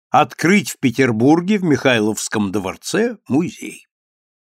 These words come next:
Так Третьяковская галерея стала косвенной виновницей открытия нового прекрасного музея.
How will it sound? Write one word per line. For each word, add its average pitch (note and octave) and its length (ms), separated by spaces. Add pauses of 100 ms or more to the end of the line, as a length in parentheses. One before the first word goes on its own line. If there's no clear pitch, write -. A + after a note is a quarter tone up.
(680)
Так G#3 240
Третьяковская A#2 840
галерея G#2 600 (280)
стала F3 360
косвенной D3 680
виновницей C#3 720
открытия B2 800
нового D3+ 520
прекрасного G2 920
музея. F2+ 540